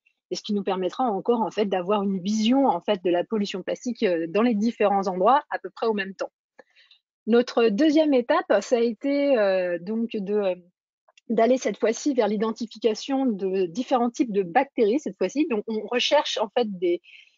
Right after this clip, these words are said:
des bactéries qui seraient réellement capables en fait de dégrader les plastiques. Donc, c'est, ce seraient des super outils pour la suite puisque ça nous permettrait de diminuer en fait cette pollution. Et donc, pour ça, on travaille donc, euh, sur l'identification. On essaie de, de savoir,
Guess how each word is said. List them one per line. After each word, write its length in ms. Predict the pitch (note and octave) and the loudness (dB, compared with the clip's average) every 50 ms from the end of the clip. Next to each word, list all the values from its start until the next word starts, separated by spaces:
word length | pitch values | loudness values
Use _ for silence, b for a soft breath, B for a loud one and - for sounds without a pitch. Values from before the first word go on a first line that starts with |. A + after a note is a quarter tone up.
| b b - | b b -2
des 100 | F3+ F#3 | 0 2
bactéries 400 | F#3 A3 A3 - C4 B3 C4+ C#4+ | 2 2 2 4 4 4 4 4
qui 100 | - A3+ | 2 0
seraient 180 | - - G#3 F#3 | -2 -2 0 2
réellement 280 | G#3+ A3+ A3+ B3+ B3+ | 2 4 4 4 2
capables 540 | - - G#3+ G3+ - A#3 A#3 B3+ B3+ A#3+ F#3 | 4 2 2 2 4 4 4 4 4 4 2
en 120 | - - | 0 -2
fait 160 | - - G#3+ F3+ | -8 -10 -8 -6
de 120 | E3+ F#3 | -6 -4
dégrader 500 | E3+ E3 C4 C#4 A#3 A#3+ A#3+ A#3+ G#3+ C4 | 0 2 2 2 2 2 0 2 2 4
les 160 | B3+ A3 G3+ | 6 4 4
plastiques. 400 | G3 G3+ F#3+ F3+ - - D4 B3 | 4 2 0 0 0 0 0 0
Donc, 180 | G3+ F3+ F#3 F3 - | -2 -4 -12 -18 -18
c'est, 340 | - - - F3 D#3 D#3 E3 | -18 -12 -10 -8 -8 -8 -8
ce 160 | - - - | -12 -12 -16
seraient 200 | E3 - - F3+ | -10 -6 -6 -4
des 140 | E3 E3+ E3+ | -2 -4 -4
super 400 | - - - A3+ G3+ - A3 G3+ G3 F#3+ | -6 -8 -12 -8 -2 0 0 0 0 -2
outils 260 | G3+ G3 - B3+ B3 | -4 -4 -4 -4 -4
pour 160 | - - F3+ | -2 0 0
la 100 | F3 F3+ | 2 2
suite 260 | F3 - - C#4 B3 - | 0 0 0 -2 -2 -2
puisque 200 | G3+ - - F#3+ | -6 -8 -8 -8
ça 120 | - F#3+ | -8 -8
nous 100 | F3+ F3 | -10 -6
permettrait 480 | - F#3+ F3+ F#3+ F#3+ - - - G#3+ G#3 | -2 -2 -2 -2 -6 -6 -2 -2 -2 -2
de 140 | F3 E3+ E3+ | -2 -6 -10
diminuer 580 | D#3+ E3 G#3 A3 A3 A3 G#3+ A3 A3+ B3 A#3 | -8 -4 -2 0 2 2 2 4 4 4 2
en 80 | G3 F3+ | 2 0
fait 160 | - G3 F3 | -2 -4 -4
cette 160 | - F3 E3 | -4 -6 -6
pollution. 380 | - E3+ E3 E3 F3+ - D4+ E4 - _ _ B B B B B B B B B | -6 -6 -6 -6 -6 -8 -8 -10 -10 _ _ B B B B B B B B B
Et 100 | - - | -2 2
donc, 200 | G3 C4+ C#4+ B3+ | 4 4 4 4
pour 160 | - A3+ - | 2 0 0
ça, 180 | - - C#4+ C#4 D#4+ D#4 | 2 4 4 4 4 4
on 140 | A#3+ G3+ | 2 0
travaille 400 | F#3 - - F#3 F#3 G#3 A#3 C4 | -2 0 2 2 4 4 4 4
donc, 300 | A#3 G3 G3+ G#3+ G#3+ - | 4 4 2 2 2 2
euh, 240 | F#3+ F3+ F3+ F3 F3 | 4 4 4 4 2
sur 180 | E3+ - - G#3 | 0 0 0 0
l'identification. 840 | G3+ G3+ F#3+ G3+ G3 F#3+ - - - F#3+ - G#3 G#3 - - C4 C4 | 2 2 2 0 -2 -4 -8 -10 -4 0 0 0 0 0 0 0 2
On 220 | C#4 C4+ C4+ B3+ | 2 2 2 2
essaie 340 | G#3+ F#3 F#3 - - G#3 G#3+ | 2 0 0 2 2 2 2
de, 340 | F3+ E3 E3 E3+ F3 E3+ F3 | 0 -2 -4 -2 0 0 -2
de 120 | E3+ E3+ | -2 -4
savoir, 560 | F3+ - - G3 F#3+ F#3 G#3 G#3 G#3+ A3 G#3 | -4 -2 -2 -2 0 2 2 4 4 4 4